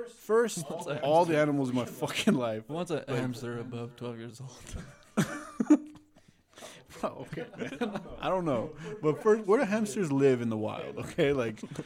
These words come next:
Speaker 1: fucking New England? <laughs> What the fuck? Like, I, I was always thinking about that. Like, where the fuck do hamsters, like, are they bred in a laboratory for, like, people who don't mind smelling urine in their fucking rooms? Like,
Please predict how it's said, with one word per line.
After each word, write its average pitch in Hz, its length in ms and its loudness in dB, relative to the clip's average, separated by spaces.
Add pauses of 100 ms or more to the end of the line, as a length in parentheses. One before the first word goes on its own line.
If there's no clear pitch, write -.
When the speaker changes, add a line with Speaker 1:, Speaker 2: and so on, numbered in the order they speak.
(180)
Speaker 1:
fucking 156 400 -2
New 156 180 8
England? 175 500 4
<laughs> - 60 -10
What 285 120 6
the 220 140 -2 (100)
fuck? 165 200 -2 (380)
Like, 131 240 0 (220)
I, 143 100 0
I 156 180 -2
was 180 120 2
always 175 200 -2
thinking 185 200 -6
about 123 200 -2
that. 110 120 -6
Like, 113 100 -6
where 131 180 0
the 240 100 -4
fuck 190 300 -6
do 143 160 -4
hamsters, 123 460 -4
like, 117 140 -6
are 123 100 -2
they 131 120 0
bred 127 380 -2
in 139 100 -2
a 120 60 -4
laboratory 127 600 -4
for, 113 300 -10 (500)
like, 113 180 -8
people 127 200 -6
who 127 80 -2
don't 123 200 -2
mind 117 240 -2
smelling 120 440 -6
urine 120 480 -2
in 123 80 0
their 123 140 0
fucking 127 340 -2
rooms? 131 300 0
Like, 120 280 -4